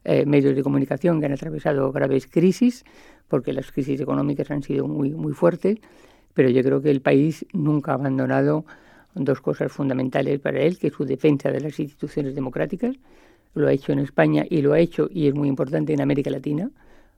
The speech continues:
cuando en América Latina muchísimos, eh, países se veían comprometidos sus procesos democráticos,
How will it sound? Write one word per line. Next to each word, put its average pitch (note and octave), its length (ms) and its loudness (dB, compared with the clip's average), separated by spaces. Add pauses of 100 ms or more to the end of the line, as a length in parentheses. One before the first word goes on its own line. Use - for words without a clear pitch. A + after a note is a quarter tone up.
(140)
cuando C#3+ 200 -4
en C#3+ 40 -2
América C#3 360 0
Latina C#3+ 340 2
muchísimos, D3 720 -6 (100)
eh, F3 500 -10
países D3 400 -4
se C#3 120 -2
veían C3+ 260 -2
comprometidos C#3+ 800 -2 (240)
sus D3 100 -8
procesos D3 480 -4
democráticos, D#3 640 -2